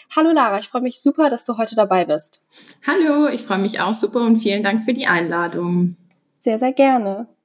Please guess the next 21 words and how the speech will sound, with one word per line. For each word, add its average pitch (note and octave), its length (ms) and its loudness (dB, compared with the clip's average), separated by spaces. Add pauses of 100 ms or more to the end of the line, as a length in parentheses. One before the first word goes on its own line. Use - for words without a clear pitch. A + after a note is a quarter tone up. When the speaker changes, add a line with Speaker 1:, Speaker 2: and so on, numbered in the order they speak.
(300)
Speaker 1:
Lass E4+ 160 4
uns G4 120 0
doch E4 100 -2
vielleicht C#4 180 -2
einfach C4+ 220 -6
damit C4 300 0
starten, A#3+ 420 0
dass A#3 220 -6
du A#3+ 100 -2
dich B3 240 -2
einmal G3 240 -4
vorstellst, D#4 960 0
ähm, G#3 580 -6
sagst, A#3+ 300 0
was A#3+ 120 -8
du A3+ 100 -4
genau A3 180 0
da G#3 100 0
bei G3+ 120 -2
Payback G3+ 360 -2
machst C4+ 460 0